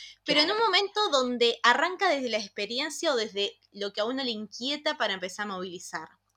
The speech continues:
Speaker 1: ¿Cómo arrancaron?
Speaker 2: Primero dijimos, vamos a hacer una obra de texto. Después, la obra que nos gustaba de texto no la podíamos hacer, eran muy caros los derechos. Empezamos a pensar, ¿por qué habíamos elegido esa obra y no otra?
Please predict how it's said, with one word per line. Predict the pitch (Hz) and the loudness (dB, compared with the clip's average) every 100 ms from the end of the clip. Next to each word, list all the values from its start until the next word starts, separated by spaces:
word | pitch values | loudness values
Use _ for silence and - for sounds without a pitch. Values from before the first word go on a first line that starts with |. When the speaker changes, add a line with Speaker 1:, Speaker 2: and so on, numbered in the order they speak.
| - | -6
Speaker 1:
¿Cómo | 403 453 | 0 2
arrancaron? | 330 214 196 - 180 175 | 4 2 0 0 0 -2
Speaker 2:
Primero | 180 262 285 | -2 2 2
dijimos, | 220 214 208 | 2 0 0
vamos | 254 | 0
a | |
hacer | 226 | 0
una | 208 180 | 0 2
obra | 202 196 | 4 4
de | |
texto. | 175 180 - - 143 | 4 2 0 -6 -10
Después, | 147 285 262 - - | -4 -4 -4 -10 -8
la | 175 180 | -2 2
obra | 233 254 | 4 2
que | 220 | 0
nos | 180 | -4
gustaba | 160 - 226 226 | -6 0 4 6
de | |
texto | 180 226 233 - 247 240 - | 6 2 0 -2 0 0 2
no | 196 | 6
la | 214 214 | 8 8
podíamos | 196 196 185 | 4 0 -4
hacer, | 180 247 | 2 4
eran | 220 190 | 4 2
muy | 196 202 | -2 0
caros | 214 208 | 4 4
los | 170 | 4
derechos. | 196 226 226 226 220 220 | 6 6 6 2 2 2
Empezamos | - 208 247 254 | -2 -6 -6 -2
a | 226 | -2
pensar, | 196 185 233 | -2 -2 -4
¿por | 226 214 | -2 -4
qué | - | -2
habíamos | 302 269 226 | -2 -2 -2
elegido | 202 175 220 214 | -4 -4 -2 -2
esa | 214 196 | 0 0
obra | 208 208 | 2 2
y | 185 | 0
no | 180 202 | -2 -2
otra? | 220 220 185 185 190 | -2 -4 -4 -4 -8